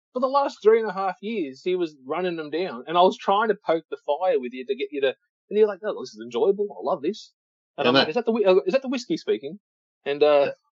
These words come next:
Speaker 2: That, that was, and, uh, I paid for it the next day. And, uh, decided not to, uh, drink on tonight's show, guys. So, get, I'm gonna be boring old
Speaker 1: <laughs>
Speaker 2: heel Alan.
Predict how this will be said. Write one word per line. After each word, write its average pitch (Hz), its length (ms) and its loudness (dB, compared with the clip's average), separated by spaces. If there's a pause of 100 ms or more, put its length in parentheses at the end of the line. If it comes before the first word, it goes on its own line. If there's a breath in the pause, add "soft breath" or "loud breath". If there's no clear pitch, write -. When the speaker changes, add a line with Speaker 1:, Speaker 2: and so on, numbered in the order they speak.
(140)
Speaker 2:
That, - 80 -20 (140)
that 131 160 2
was, 104 340 4
and, 104 500 -2
uh, 104 180 0
I - 60 -2
paid 113 260 0
for 113 120 -2
it 104 120 0
the 98 60 -8
next 104 300 -8
day. - 380 0 (600)
And, 98 400 -4
uh, 95 260 -2
decided 107 460 2
not 104 340 -6
to, 101 200 -2
uh, 92 260 0
drink 98 320 -4 (220)
on 98 100 -2
tonight's 92 380 -6
show, 90 240 2
guys. 90 340 2
So, - 300 0 (1400 loud breath)
get, 123 180 2
I'm 107 280 0
gonna 110 120 4
be 104 120 0
boring 113 460 6
old 107 280 4
Speaker 1:
<laughs> - 20 -16
Speaker 2:
heel 120 320 6
Alan. 104 300 2